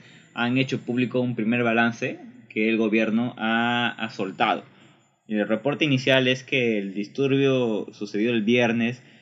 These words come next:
hubo trescientos ocho detenidos y ciento sesenta y siete personas heridas. Y lo más lamentable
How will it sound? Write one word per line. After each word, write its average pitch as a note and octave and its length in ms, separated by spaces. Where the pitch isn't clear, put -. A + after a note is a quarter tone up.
hubo C3+ 220
trescientos A2 460
ocho G#2 180
detenidos C#3 960
y G#2+ 120
ciento B2+ 360
sesenta G2 380
y F2+ 40
siete G#2+ 320
personas G2+ 600
heridas. F2 580
Y G2+ 120
lo G2 100
más A#2+ 240
lamentable A2 800